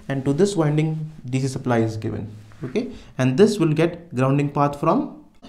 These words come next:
as this is the grounding path, let's connect it here. So this is how the field winding is getting the grounding path. That means this also will get energized and produce a magnetic field. So you know well friends, when D C current is given to a field winding, it produces a magnetic field, but that is stationary,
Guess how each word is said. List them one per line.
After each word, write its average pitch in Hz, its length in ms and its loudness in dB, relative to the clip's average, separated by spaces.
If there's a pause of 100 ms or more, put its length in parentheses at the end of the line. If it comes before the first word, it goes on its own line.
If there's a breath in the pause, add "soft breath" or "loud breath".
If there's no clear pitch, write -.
(880 loud breath)
as 156 220 6
this 175 100 6
is 175 60 4
the 170 80 8
grounding 165 320 4
path, 196 200 0
let's 156 240 0
connect 156 300 0
it 160 140 -4
here. 190 200 0
So 185 140 -6
this 147 240 2
is - 80 -12
how 156 180 4
the 175 340 2 (920 loud breath)
field 180 240 2
winding 156 300 4
is 143 100 0
getting 147 300 0
the 170 80 4
grounding 123 420 2
path. - 300 -4 (160)
That - 180 -6
means 180 220 2
this 160 120 2
also 147 260 2
will 143 120 0
get 135 180 -2
energized 135 640 0
and 131 180 -2
produce 131 280 0
a 131 60 0
magnetic 117 440 -2
field. - 300 -16 (560 soft breath)
So - 100 -8
you 151 160 0
know 226 140 8
well 226 180 10
friends, 147 500 -4 (320 soft breath)
when 160 200 4
D 180 120 4
C 247 180 2
current 185 240 4
is 165 120 2
given 160 240 2
to 165 100 4
a 143 60 2
field 170 280 2
winding, 151 460 0
it 151 140 -6
produces 147 280 0
a 151 120 0
magnetic 131 400 -2
field, 175 220 -6
but 143 180 -2
that 135 220 0
is 143 180 -8
stationary, 135 720 -2